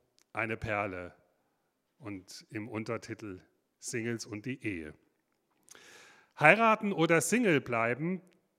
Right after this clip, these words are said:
diese Frage bleibt für manche ungewollt aktuell.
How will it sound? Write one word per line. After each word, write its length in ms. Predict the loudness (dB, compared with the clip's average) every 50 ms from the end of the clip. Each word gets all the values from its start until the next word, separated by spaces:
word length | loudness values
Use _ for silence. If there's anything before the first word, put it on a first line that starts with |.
| _ _ _ _ _ 0
diese 300 | 2 2 4 4 2 2
Frage 440 | 2 2 4 4 4 2 0 -2 -4
bleibt 380 | -4 -2 0 0 0 0 -4
für 240 | -8 -8 -6 -4 -4
manche 720 | -2 -2 -2 -2 -4 -4 -6 -6 -4 -4 -4 -4 -6 -10 -16 _ _ _ _ _ _ _
ungewollt 840 | 0 0 2 2 2 2 0 2 2 2 2 4 4 2 0 -4 -10 -10
aktuell. 760 | -10 -10 -10 -12 -14 -12 -12 -10 -10 -10 -10 -10 -10 -14